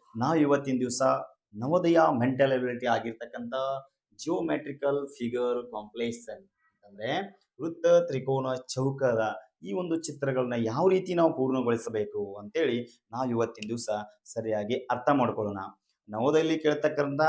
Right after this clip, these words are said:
ಆರನೇ ಭಾಗವಾಗಿರ್ತಕ್ಕಂಥ ಈ ಒಂದು ಅಧ್ಯಾಯದೊಳಗ ನಮಗೆ ಬಹಳ ಇಂಪಾರ್ಟೆಂಟ್ ಆಗಿ ನಾಲ್ಕು ಪ್ರಶ್ನೆಗಳು ಬೀಳ್ತಾವ.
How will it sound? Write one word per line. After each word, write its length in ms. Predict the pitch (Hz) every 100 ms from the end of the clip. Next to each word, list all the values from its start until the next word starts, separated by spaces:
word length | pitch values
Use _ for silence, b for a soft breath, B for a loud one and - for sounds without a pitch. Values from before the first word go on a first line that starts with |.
| 160 160
ಆರನೇ 380 | 110 117 143 151
ಭಾಗವಾಗಿರ್ತಕ್ಕಂಥ 1080 | 139 123 139 139 135 131 - 131 131 131 139 139 139 123
ಈ 80 |
ಒಂದು 340 | 135 139 139 131
ಅಧ್ಯಾಯದೊಳಗ 680 | 110 104 123 127 123 107 104 127 170 B B -
ನಮಗೆ 220 | 131 131
ಬಹಳ 320 | 113 107 170 202
ಇಂಪಾರ್ಟೆಂಟ್ 560 | 143 131 151 147 139
ಆಗಿ 260 | 135 131 131
ನಾಲ್ಕು 380 | 117 113 151 147
ಪ್ರಶ್ನೆಗಳು 520 | 123 - 123 117 110
ಬೀಳ್ತಾವ. 320 | 104 98 92